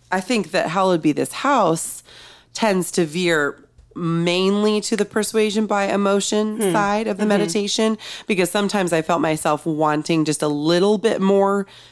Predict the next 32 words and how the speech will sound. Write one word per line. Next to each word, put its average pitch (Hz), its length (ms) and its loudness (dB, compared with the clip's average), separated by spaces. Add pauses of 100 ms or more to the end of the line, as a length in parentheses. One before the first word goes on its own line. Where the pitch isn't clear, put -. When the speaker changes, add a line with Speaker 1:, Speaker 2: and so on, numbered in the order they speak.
(160)
Speaker 1:
theological 175 840 2
backstory, 214 960 -2
if - 180 -4
that 226 180 0
makes 226 160 2
Speaker 2:
Yeah. 165 120 4
Speaker 1:
sense. 233 320 2
Like, 202 100 0
I'm, 208 140 0
Speaker 2:
Mm-hmm. 220 160 -2
Speaker 1:
I'm, 175 200 -2
I'm 165 280 -2
wa-, 170 180 2
you 165 140 0
know, 151 60 2
I'm 139 260 0
reading 185 260 0
it 143 40 0
and 151 80 0
going, 143 240 0
"Okay, 156 300 -2 (300)
I'm 160 240 0
with 247 240 2
you 190 80 -2
here. 165 220 -4
Like, 147 220 -4
I'm 143 160 -2
feeling 247 440 0
what 233 200 0
you're 226 80 -2
feeling, 220 400 0
but - 320 -6